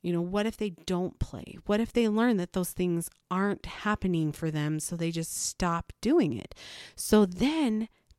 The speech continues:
they never learn all of those deeper things. In two point two, it talks about a situated self from two months of age. By the end of the second month,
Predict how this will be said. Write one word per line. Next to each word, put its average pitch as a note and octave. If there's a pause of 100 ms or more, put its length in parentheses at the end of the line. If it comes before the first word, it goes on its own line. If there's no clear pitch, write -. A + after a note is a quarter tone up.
they G#3+
never G#3+
learn F#3
all E3
of D#3+
those D#3 (180)
deeper E3
things. - (640)
In B3
two D4+
point E4+
two, G#3 (280)
it G#3
talks F#3+
about E3+ (880)
a G3+
situated C4+
self -
from F#3
two -
months D#3+
of D3+
age. -
By G3
the A#3
end C#4+
of D#4
the D4
second G#3+
month, F#3